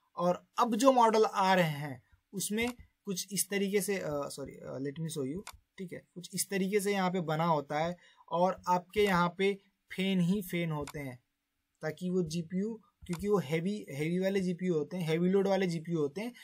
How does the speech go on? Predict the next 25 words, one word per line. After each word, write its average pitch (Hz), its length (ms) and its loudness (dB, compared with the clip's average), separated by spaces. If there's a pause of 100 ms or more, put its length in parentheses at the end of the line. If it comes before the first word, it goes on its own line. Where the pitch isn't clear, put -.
(260)
तो 226 80 2
अच्छे 208 420 -2
से 208 120 -4
सारी 190 260 2
की 180 60 -2
सारी 202 280 0
आपकी 202 320 0
वहाँ 190 180 -2
की 202 120 -8
गर्म 175 320 2
हवाएं 175 260 -2
जल्दी 160 240 -4
की 170 120 -2
जल्दी 160 180 -4
निकलते 156 460 -4
रहें, 165 160 -4
इसलिए 165 280 -4
यहाँ 135 160 -6
पे, 214 200 -8 (340)
अ, 147 240 -6
मल्टीपल्स 185 600 0
फैन 160 340 -8
लगे 135 200 -4
होते 117 280 -8
हैं, - 100 -16